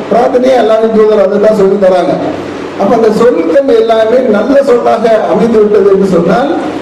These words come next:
அது நமக்கு ஒரு மறுமை வெற்றியை, நன்மையை நமக்கு தரக்கூடியதாக இருக்கும் என்பதை மூமின்கள் கருத்தில் கொள்ள வேண்டும். திருமறை குர்ஆன்ல அல்லாஹ் ரப்பல் ஆலமீன் ஒரு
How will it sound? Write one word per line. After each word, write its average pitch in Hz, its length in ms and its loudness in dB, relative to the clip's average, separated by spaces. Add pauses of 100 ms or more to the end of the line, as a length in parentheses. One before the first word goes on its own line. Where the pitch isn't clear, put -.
(360)
அது 233 160 2 (320)
நமக்கு 226 340 0 (320)
ஒரு 208 160 4 (120)
மறுமை 254 440 2
வெற்றியை, 220 400 2 (720)
நன்மையை 247 440 2 (160)
நமக்கு 247 340 0
தரக்கூடியதாக 214 680 0 (380)
இருக்கும் 233 460 2
என்பதை 196 340 2 (560)
மூமின்கள் 208 540 2 (180)
கருத்தில் 208 360 0
கொள்ள 185 220 2
வேண்டும். 233 320 2
திருமறை 214 360 2
குர்ஆன்ல 202 380 2 (760)
அல்லாஹ் 226 340 0
ரப்பல் 196 300 0
ஆலமீன் 208 420 0
ஒரு 208 100 0